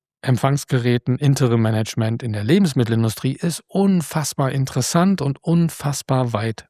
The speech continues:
gestreut. Das sind beispielhafte Funktionen und Rollen, die wir bearbeitet haben. Da f-, gibt's noch viel, viel mehr, die mir jetzt alle so spontan nicht einfallen.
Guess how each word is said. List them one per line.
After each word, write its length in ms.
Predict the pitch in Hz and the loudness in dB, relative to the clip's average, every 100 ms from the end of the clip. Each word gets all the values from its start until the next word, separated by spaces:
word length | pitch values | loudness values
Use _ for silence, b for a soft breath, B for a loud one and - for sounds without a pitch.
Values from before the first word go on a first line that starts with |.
| - | -6
gestreut. 840 | 110 - - - 113 110 104 - B B B B B B B _ - | -6 -6 -14 -6 -4 -4 -6 -12 B B B B B B B _ -2
Das 200 | 170 - | -2 2
sind 340 | 196 190 - _ - | 2 2 -2 _ -4
beispielhafte 760 | 139 - 170 143 147 - 139 | -2 0 0 0 0 -2 -2
Funktionen 580 | - 123 110 147 151 147 | -2 -2 0 2 2 2
und 160 | 131 120 | 0 2
Rollen, 260 | 127 131 | 2 2
die 100 | 117 | 0
wir 100 | 110 | -2
bearbeitet 600 | 104 123 180 165 160 147 | -2 0 2 2 0 -2
haben. 260 | 139 139 131 | 0 0 2
Da 80 | 117 | -2
f-, 320 | - - - | -6 -12 -4
gibt's 220 | - - | 0 0
noch 120 | 135 110 | 0 0
viel, 140 | 147 | 0
viel 160 | - 123 | 2 2
mehr, 220 | 123 143 | 2 2
die 100 | 120 | 2
mir 80 | 117 | -2
jetzt 120 | - | -4
alle 140 | 127 | -4
so 100 | 127 | -4
spontan 440 | 123 131 117 131 127 | -4 -6 -4 -2 0
nicht 120 | 113 | 0
einfallen. 600 | 135 151 - 123 127 | 0 0 0 0 2